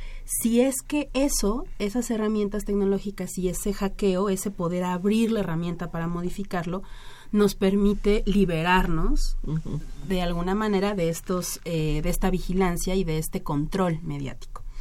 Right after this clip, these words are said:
Speaker 2: Ujú.
Speaker 1: Eh, yo lo vi, mm, o lo, o lo he visto mucho desde mi ejercicio como diseñadora, porque, bueno, yo cuando estuve estudiando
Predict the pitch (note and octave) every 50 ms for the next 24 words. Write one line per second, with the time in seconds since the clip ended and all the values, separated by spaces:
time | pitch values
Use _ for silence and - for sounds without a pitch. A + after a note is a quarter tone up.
0 | - - - D#3+ D#3+ E3+ D#3+ E3+ E3+ - - G#3 G#3 F#3+ G3 G3 F#3+ F#3+ F3+ A3
1 | A3 G#3+ A3+ A3 G#3 G#3+ G#3+ G#3+ G#3+ G#3+ G#3 G#3 G3+ F#3+ F3 - - - - -
2 | D3 C#3+ D3 C3+ - - C3+ - D#3 F3 F3+ F3+ F3+ - F3+ F#3 F#3 F#3+ G3 G3+
3 | G3 - - G3+ G3 F#3+ F#3 F#3 F3+ - - F#3 F#3 F#3+ G3 F3+ F3+ E3 D#3 D#3+
4 | D#3+ D#3 D#3+ D#3 D#3+ D#3+ - E3+ D#3 - - E3+ - - F3 E3 F3 F3 E3 E3
5 | F3 E3 - F3 E3 F3 F3 F3+ F#3 G3 F3 E3 F3 A#3+ C#4+ - - - - -
6 | - - - - E3+ E3+ D#3+ - E3 D#3+ E3 E3+ D#3+ D3+ C#3+ D3 D3 D3 - E3
7 | E3 D#3+ D#3+ - - D3+ D#3 D#3 D#3+ E3 D#3+ C#3+ - - - - - - - D3+
8 | D3 D3 D3+